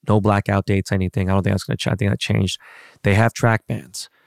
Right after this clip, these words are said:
So it's like fucking Top Golf. They have all the games. You wanna play a game closest to the pin. You wanna do this, this, and this. They have a pretty good bay of, of a range. They got an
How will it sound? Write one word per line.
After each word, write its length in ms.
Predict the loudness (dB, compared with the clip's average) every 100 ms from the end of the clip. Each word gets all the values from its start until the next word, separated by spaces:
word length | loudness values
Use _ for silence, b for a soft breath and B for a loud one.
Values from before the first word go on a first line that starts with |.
| _ _ _
So 140 | -4 -4
it's 120 | -2
like 120 | -2
fucking 260 | 0 -2 -2
Top 280 | 0 0
Golf. 200 | 0 -4
They 80 | 0
have 160 | 0 2
all 120 | 0
the 60 | 0
games. 420 | 0 0 0 -4
You 60 |
wanna 120 | -6 -4
play 180 | -2
a 60 | -4
game 420 | -2 0 0 -2 -6 b
closest 400 | -2 -2 -2 -10
to 80 | -12
the 80 |
pin. 280 | -2 2 2
You 60 | 2
wanna 120 | -2
do 100 | -2
this, 220 | 0 0
this, 240 | 0 -4 0
and 60 |
this. 100 | -2 -2 B B _
They 120 | 0
have 140 | 2
a 60 | -2
pretty 420 | -6 0 2 2
good 240 | 2 0
bay 200 | 2 2
of, 100 | 2 -2
of 100 | -4
a 60 | 0
range. 260 | 0 0 -4 B B B
They 100 | -2
got 200 | 0 0
an 100 | -2